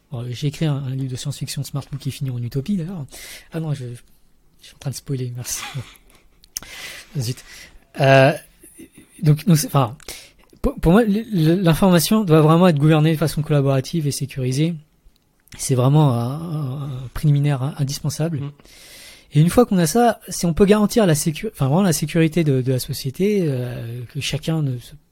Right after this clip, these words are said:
Speaker 1: pose pas la question est-ce que, euh, enfin, que personne ne se pose la question est-ce que, euh, j'arriverai à avoir, euh, de quoi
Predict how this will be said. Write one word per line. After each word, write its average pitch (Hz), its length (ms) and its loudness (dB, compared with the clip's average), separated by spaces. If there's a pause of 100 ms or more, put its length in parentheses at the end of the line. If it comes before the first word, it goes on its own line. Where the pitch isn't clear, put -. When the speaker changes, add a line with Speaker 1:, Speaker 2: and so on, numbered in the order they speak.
Speaker 1:
pose 147 160 -6
pas - 120 -2
la 147 80 2
question 151 380 -2
est-ce 127 160 -6
que, 151 100 -4
euh, 117 460 -2 (960)
enfin, 147 160 -8
que - 160 -12 (240)
personne 180 320 4
ne 156 60 4
se 143 120 0
pose 156 160 2
la 143 80 6
question 147 380 0
est-ce 131 200 -4
que, - 100 -2
euh, 135 440 2
j'arriverai 127 420 -2
à 139 60 2
avoir, 127 420 -2
euh, 110 200 -4
de 110 120 -10
quoi 127 420 -6